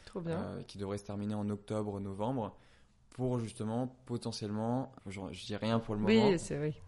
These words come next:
Speaker 2: mais,
Speaker 1: j'imagine.
Speaker 2: euh, aller sur un autre cas d'usage,
Speaker 1: Mhm.
Speaker 2: euh, en plus du stress.
Speaker 1: Ok.
Speaker 2: Et, euh, parce que nous, en effet, pour le moment, on est vraiment sur le
Speaker 1: Oui,
Speaker 2: cas
Speaker 1: basé
Speaker 2: d'usage,
Speaker 1: sur,
Speaker 2: euh,
Speaker 1: ouais.
Speaker 2: du stress. Et après, donc, euh,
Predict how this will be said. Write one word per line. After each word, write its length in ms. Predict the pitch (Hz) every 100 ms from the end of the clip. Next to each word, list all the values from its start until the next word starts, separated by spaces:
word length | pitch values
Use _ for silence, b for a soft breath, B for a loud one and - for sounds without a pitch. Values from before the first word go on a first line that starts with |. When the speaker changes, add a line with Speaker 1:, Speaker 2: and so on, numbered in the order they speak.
| -
Speaker 2:
mais, 80 | 104
Speaker 1:
j'imagine. 240 | 104 110 104
Speaker 2:
euh, 80 | 98
aller 220 | 104 117
sur 320 | - 113 107 -
un 160 | 117 117
autre 240 | 120 - 107
cas 140 | 110
d'usage, 420 | 104 101 113 123 98 -
Speaker 1:
Mhm. 320 | 175 180 190 277
Speaker 2:
euh, 220 | 92 92
en 140 | - 104
plus 320 | - 113 101
du 80 | 95
stress. 420 | - - - - - - 180
Speaker 1:
Ok. 180 | 170
Speaker 2:
Et, 120 | 180 208 - -
euh, 260 | 110 104 98
parce 160 | - -
que 100 | 101
nous, 120 | 113
en 80 | 113
effet, 220 | 98 113
pour 140 | 110 101
le 40 |
moment, 300 | 101 107 117
on 80 | 101
est 120 | 104
vraiment 300 | 101 101 107
sur 200 | 123 -
le 60 | 208
Speaker 1:
Oui, 60 | 196
Speaker 2:
cas 40 |
Speaker 1:
basé 180 | 175 185
Speaker 2:
d'usage, 120 | 202
Speaker 1:
sur, 120 | 196 170
Speaker 2:
euh, 40 |
Speaker 1:
ouais. 140 | 165 -
Speaker 2:
du 120 | -
stress. 340 | - - - - - -
Et 120 | 98
après, 320 | - - 117
donc, 280 | 123 104 -
euh, 360 | 101 98 95